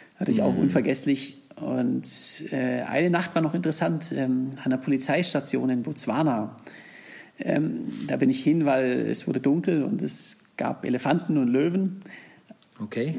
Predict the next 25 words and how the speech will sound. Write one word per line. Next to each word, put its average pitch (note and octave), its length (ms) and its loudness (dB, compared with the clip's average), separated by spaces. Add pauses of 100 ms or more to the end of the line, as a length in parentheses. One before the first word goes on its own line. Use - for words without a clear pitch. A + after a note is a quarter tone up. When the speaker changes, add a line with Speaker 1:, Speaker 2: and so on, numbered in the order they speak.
Speaker 1:
Ähm, C3 480 2
es - 140 -2
hat C#3 100 2
auch C#3 80 -2
geregnet, E3+ 480 2
also B2 160 -2
ich B2 120 -6
kannte, - 260 -2
konnte C#3+ 260 0
kein C3 180 0
Feuer E3+ 240 2
machen F3 320 2
und, C3+ 360 -2
äh, A#2+ 260 0
bin C3 140 2
dann A#2+ 180 2
dort B2 260 0
in A2+ 160 0
die, A#2 240 0 (240)
in C3+ 140 -4
die, C3+ 120 -2
in - 180 -8 (260)
die B2+ 80 -4
Polizeistation. F3+ 800 0 (840)
Ähm, - 580 2